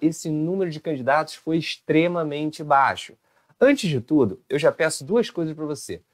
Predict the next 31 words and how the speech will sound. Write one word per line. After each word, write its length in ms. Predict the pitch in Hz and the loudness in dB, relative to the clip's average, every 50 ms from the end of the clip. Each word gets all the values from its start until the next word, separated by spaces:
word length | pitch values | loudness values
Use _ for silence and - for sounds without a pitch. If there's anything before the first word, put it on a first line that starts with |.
| _ _ | _ _
Que 40 | - | -2
você 220 | - 135 - - 151 | -2 0 0 0 -2
tenha 220 | - 165 151 151 | 0 0 0 0
paciência, 640 | - - - - 208 - - - 131 127 139 - - | 0 0 -2 0 0 -2 -2 -2 -2 -2 -4 -6 -8
porque 420 | - - 117 113 - 131 113 - - _ _ _ _ _ _ | -10 -10 -10 -2 0 0 0 0 -2 _ _ _ _ _ _
eu 320 | - 110 107 107 101 - - _ | -4 -2 0 -2 -2 -4 -8 _
tô 100 | - 120 | -6 -2
meio 200 | 117 113 117 113 | 0 0 0 0
resfriado, 720 | 117 110 - - - 95 87 82 85 92 110 120 131 123 _ _ | -2 -4 -6 -6 -8 -6 -2 0 2 2 2 0 -2 -10 _ _
tá? 280 | _ - 95 104 117 117 | _ 0 2 2 0 -2
Espero 460 | - 104 104 - - - 107 107 107 104 | -4 -6 -6 -4 0 2 4 4 4 2
que 100 | - 117 | -2 -4
não 160 | 107 104 101 | -4 -4 -6
seja 340 | - - - 104 95 98 98 | -8 -4 -2 -2 -2 -2 -4
covid, 640 | - 101 95 87 82 87 110 127 143 143 117 107 | -4 -4 -4 -4 -2 -2 0 0 0 0 -2 -6
acredito 460 | 95 - 107 98 90 98 110 107 - | -4 -4 -4 -4 -4 -4 -8 -8 -8
que 80 | - 107 | -12 -14
não 160 | 92 90 87 | -14 -14 -14
seja. 440 | 82 - - 117 120 139 131 123 117 _ _ _ _ _ | -14 -8 -2 0 0 0 0 -2 -10 _ _ _ _ _
Já 160 | - 98 113 113 | -2 0 0 2
tomei 240 | - 110 107 110 | 2 2 2 2
a 20 | 107 | 0
primeira 320 | - 104 101 98 90 90 | -2 -4 -4 -4 -4 -2
dose, 400 | 85 98 110 120 127 127 120 - _ _ _ _ _ | 0 2 4 4 4 2 -2 -8 _ _ _ _ _
então 260 | - 113 117 110 95 - _ _ _ _ | 0 0 0 0 -2 -6 _ _ _ _
se 80 | - | -6
eu 40 | 107 | -6
estiver 200 | 101 - 98 113 | -2 0 2 2
falando 280 | 113 - 117 113 113 110 | 2 2 0 -2 -2 -2
meio 200 | 110 120 120 110 | -2 -2 -2 -4
fanho, 680 | - - - - 120 120 135 139 139 135 123 110 98 85 | -4 -8 -6 0 4 4 4 4 4 2 2 0 -2 -4